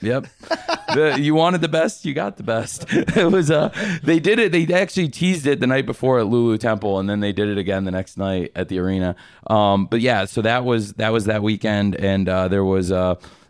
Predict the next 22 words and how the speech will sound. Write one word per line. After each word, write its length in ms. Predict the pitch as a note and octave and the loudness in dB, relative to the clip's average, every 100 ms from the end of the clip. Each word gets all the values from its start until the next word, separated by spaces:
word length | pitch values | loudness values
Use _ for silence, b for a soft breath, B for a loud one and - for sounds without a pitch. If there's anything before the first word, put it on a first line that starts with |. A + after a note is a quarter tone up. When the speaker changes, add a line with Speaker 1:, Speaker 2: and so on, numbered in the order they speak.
| - | -8
Speaker 1:
so 320 | A#2+ G#2 G2 | -2 0 0
it 100 | - | -2
was 120 | G#2 A2 | 0 0
supposed 280 | - C3 | 2 0
to 40 | B2+ | 0
be 80 | A#2 | -2
Sandman 520 | - A#2+ A2+ G#2 G2 | 0 2 2 2 2
Raven, 400 | G2 G#2 G#2 G2+ | 4 4 2 0
but 100 | F2+ | -4
Stevie 600 | - G2+ G#2 G#2 G#2 G2 | -6 -6 -2 -2 -2 -2
ended 200 | G2 G2 | -2 -2
up, 160 | G2 - | -2 -4
uh, 240 | - F#2+ F2+ | -4 -4 -2
wrestling 520 | G2 F#2+ G#2+ F#2+ F2+ | -4 -4 -4 -4 -4
the 120 | - | -6
match 340 | F2+ F2+ G2 | -6 -4 -6
'cause 140 | - F2 | -6 -4
Raven 240 | F#2 F2+ | -2 -2
was 140 | F#2 F2+ | -4 -4
in 60 | |
the 60 | F2 | -6
boot, 320 | E2 F#2 G2 | -4 -4 -6